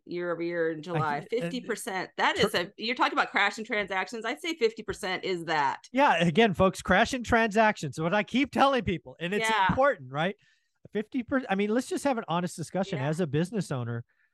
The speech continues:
Speaker 2: uh, whose business is paid on commission.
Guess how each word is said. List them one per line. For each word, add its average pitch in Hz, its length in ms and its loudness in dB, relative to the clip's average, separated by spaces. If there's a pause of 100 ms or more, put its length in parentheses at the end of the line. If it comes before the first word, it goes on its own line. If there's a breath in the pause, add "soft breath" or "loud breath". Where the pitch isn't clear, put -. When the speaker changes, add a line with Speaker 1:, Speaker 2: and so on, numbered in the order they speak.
(300)
Speaker 2:
uh, 135 140 4
whose 147 200 4
business 185 460 0
is 165 140 -4
paid 175 240 2
on 190 160 2
commission. 131 520 -8